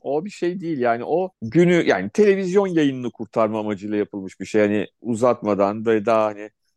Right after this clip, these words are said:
çabuk, e, popcorn gibi bir şey böyle çabucak hemen tüketilecek,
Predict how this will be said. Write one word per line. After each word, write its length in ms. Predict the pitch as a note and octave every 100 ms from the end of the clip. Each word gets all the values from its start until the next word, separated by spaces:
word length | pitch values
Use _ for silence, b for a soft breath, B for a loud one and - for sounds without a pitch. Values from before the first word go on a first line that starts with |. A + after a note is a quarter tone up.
| _
çabuk, 360 | - A2 A#2+ - - b b b _
e, 300 | A2+ G#2+ G#2+ G#2+
popcorn 600 | - D#3+ - - C3+ B2
gibi 220 | A#2 A2+ G#2+
bir 40 |
şey 220 | - A#2
böyle 120 | G2+ -
çabucak 480 | D3 B2 A#2+ A2+ _ _ _ _
hemen 300 | A2+ A2 G#2+
tüketilecek, 760 | - C3 A#2 A#2 G#2 A#2+ A#2+